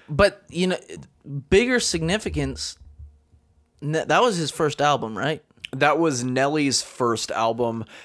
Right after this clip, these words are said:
Speaker 2: There,
Speaker 1: His
Speaker 2: his
Speaker 1: first
Speaker 2: first, first album was Nelly and the Saint Lunatics' Free City.
Speaker 1: Okay, his first ever standalone album.
Speaker 2: Yes, yes.
Speaker 1: This is big. His first ever album and his first ever track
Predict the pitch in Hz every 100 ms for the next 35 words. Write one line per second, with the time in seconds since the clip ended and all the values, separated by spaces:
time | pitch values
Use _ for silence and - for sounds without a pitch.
0 | - 127 127 135 - 139 156 185 226 -
1 | 185 202 - - 147 180 - - 156 180
2 | 190 196 196 175 139 139 139 127 117 104
3 | - - - - 131 147 156 139 123 147
4 | 131 123 123 117 127 110 - 127 113 -
5 | - 117 78 - - _ _ - 147 170
6 | 139 - 180 170 147 160 139 - - 165
7 | 170 147 131 120 127 151 143 123 117 113
8 | - _ _ 107 - - 165 185 160 127
9 | 160 120 175 _ _ _ _ _ 185 170
10 | - 180 190 220 - 151 170 170 165 -
11 | 143 156 175 208 202 156 139 - 160 160
12 | 160 143 123 - 160 135 - -